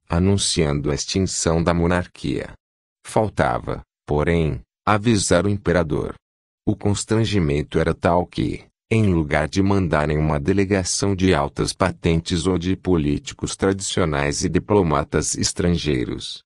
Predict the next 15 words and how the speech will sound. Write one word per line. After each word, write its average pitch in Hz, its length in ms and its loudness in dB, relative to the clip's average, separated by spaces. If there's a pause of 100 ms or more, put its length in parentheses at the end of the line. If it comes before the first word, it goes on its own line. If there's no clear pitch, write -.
(140)
enviaram 90 600 2
oficiais 80 600 0
subalternos 90 720 0
para 95 240 0
comunicar, 104 840 -2 (260)
às 95 200 -2
três 98 340 0
horas 78 260 2
da 71 120 0
manhã 71 320 0
do 76 140 -2
dia 73 220 0
dezesseis 85 500 -2
de 78 140 -2
novembro, 80 680 -4